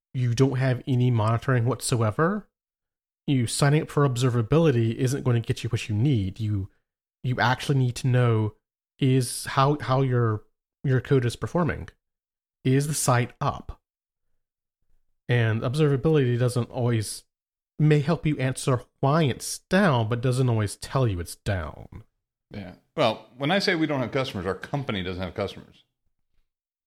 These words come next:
Speaker 2: Oh, we have customers. And they sit near us, and they get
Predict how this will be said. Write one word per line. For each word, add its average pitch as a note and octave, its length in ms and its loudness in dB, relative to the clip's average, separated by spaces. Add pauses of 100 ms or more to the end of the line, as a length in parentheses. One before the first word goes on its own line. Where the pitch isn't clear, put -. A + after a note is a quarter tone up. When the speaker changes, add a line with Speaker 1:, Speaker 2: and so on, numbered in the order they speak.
Speaker 2:
Oh, F#2 180 -2
we F#2+ 240 -4
have G2 160 -6
customers. - 640 -12 (840)
And B2+ 120 -2
they C#3 100 0
sit F3 220 -2
near G#2+ 160 -2
us, - 320 -8 (760)
and B2 100 -2
they A#2 100 0
get E2+ 120 -2